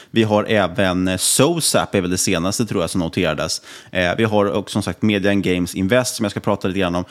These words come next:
Och sen är det förstås Embracer, och det är Embracer som har lett vägen här. Eh, i och med att Embracer dessutom har gått så bra så har ju många, och dels har ju flera av de här bolagen dykt upp och de har kommit till börsen, eh,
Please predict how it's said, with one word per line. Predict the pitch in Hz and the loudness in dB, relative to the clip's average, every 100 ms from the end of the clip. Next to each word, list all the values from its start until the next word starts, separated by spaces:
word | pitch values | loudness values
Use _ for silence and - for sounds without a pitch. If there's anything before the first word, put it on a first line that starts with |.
| - - | -12 -2
Och | 117 | -2
sen | 110 | 2
är | 104 | -2
det | |
förstås | - 92 - | 0 -4 -2
Embracer, | 101 98 107 104 - | -2 0 0 0 -2
och | 85 | -2
det | 92 | 0
är | |
Embracer | 95 110 104 92 | 0 0 0 -2
som | - 90 | -4 -2
har | |
lett | 87 87 - | -2 -4 -6
vägen | 85 92 110 95 82 | -4 0 2 0 -2
här. | 73 71 90 - - - | -6 -10 -12 -16 -16 -14
Eh, | - 87 87 - _ _ - 139 | -4 -2 -2 -6 _ _ 0 2
i | 147 | 4
och | 147 | 4
med | 120 | 2
att | |
Embracer | 117 110 104 101 98 | 0 2 2 0 -2
dessutom | 90 90 | -4 -4
har | |
gått | 90 - | -4 -4
så | 101 | -2
bra | 110 117 82 | 0 0 0
så | - | -2
har | 95 | 0
ju | |
många, | 95 92 87 82 90 - | 0 0 0 -2 -4 -10
och | 95 | -2
dels | 120 127 | 0 2
har | 113 | 0
ju | 98 | 0
flera | 101 | -2
av | 90 | -2
de | |
här | 90 | -2
bolagen | 92 80 | -2 -2
dykt | 87 85 | -4 0
upp | 151 151 | -2 0
och | 92 | -2
de | 80 | -2
har | |
kommit | 87 82 | -4 -6
till | 82 | -2
börsen, | 110 - 110 107 - - - - | -2 0 0 -2 -6 -20 -20 -8
eh, | 90 | -2